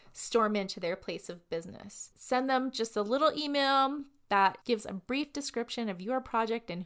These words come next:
who you are, and say, "Hey, can I stop by and give you a bit more information? I won't take much time." Then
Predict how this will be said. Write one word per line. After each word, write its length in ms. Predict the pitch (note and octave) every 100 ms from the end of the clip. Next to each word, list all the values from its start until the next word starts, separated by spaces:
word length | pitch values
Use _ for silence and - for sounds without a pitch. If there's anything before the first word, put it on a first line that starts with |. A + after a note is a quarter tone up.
| -
who 80 | C4+
you 240 | C4+ C#4
are, 400 | G3 G3 F#3+ G3+ - - - - -
and 140 | G#3
say, 180 | A#3 G#3+
"Hey, 320 | - A#3+ B3
can 160 | A#3+ A#3
I 120 | A3+
stop 340 | - B3 A#3+
by 380 | G3 F#3 F#3+ F#3+ - - -
and 140 | A3
give 160 | G#3 G#3
you 140 | G3+
a 60 | G3+
bit 180 | G3 -
more 180 | F#3+ F#3
information? 920 | G3 - F#3+ F3+ - F#3 F3+ F3+ - -
I 100 | F#3+
won't 240 | F3+ -
take 240 | G#3 G3+
much 220 | - - -
time." 400 | - - G#3+ G#3 _ _ _
Then 500 | A3+ A3+ A3 A3+ A#3